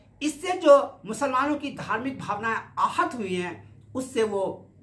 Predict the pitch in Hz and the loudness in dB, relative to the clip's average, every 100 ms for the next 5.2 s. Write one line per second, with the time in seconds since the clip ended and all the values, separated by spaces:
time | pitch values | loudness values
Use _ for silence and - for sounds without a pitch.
0 | 151 143 214 233 247 233 214 196 180 156 | -14 -8 -6 2 2 4 2 2 0 0
1 | - - - - - 220 196 - 180 160 | -8 -20 -20 -18 -6 -4 -4 -4 -8 -6
2 | 156 151 139 180 233 226 - 262 - 175 | -8 -8 -8 -6 -2 -2 -2 -2 -2 -6
3 | - - - - - - - - - - | -8 -14 -18 -20 -20 -20 -20 -20 -20 -20
4 | - - 262 285 285 226 208 208 185 220 | -16 0 6 6 6 -6 -6 -2 0 0
5 | - | -2